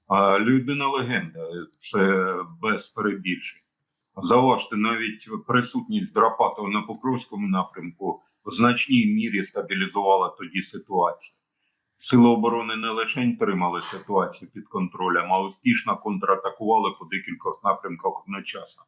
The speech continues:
Причому окупанти тоді називали це контрнаступом Драпатова. Нам значно вдалося покращити своє тактичне становище і деко-, деокупувати низку населених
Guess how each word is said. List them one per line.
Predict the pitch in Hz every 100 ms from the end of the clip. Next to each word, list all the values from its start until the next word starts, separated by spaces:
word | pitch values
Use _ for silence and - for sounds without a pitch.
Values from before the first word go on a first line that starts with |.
| _ _ _
Причому | - 107 - 117 110
окупанти | 98 - 131 123 117
тоді | 107 104 98
називали | 98 95 98 101 107 98
це | -
контрнаступом | 82 95 90 - 101 101 - - 95 90
Драпатова. | 98 98 98 90 - - _ _ -
Нам | 127
значно | 120 110 - 98
вдалося | 82 101 113 -
покращити | 101 - - 98 - - 95
своє | 101 90
тактичне | 98 - 95 - 85
становище | - 98 113 - -
і | 85
деко-, | 95 - 95 95
деокупувати | 104 95 113 104 - 107 98 113 110 101
низку | 101 101 -
населених | 90 92 101 90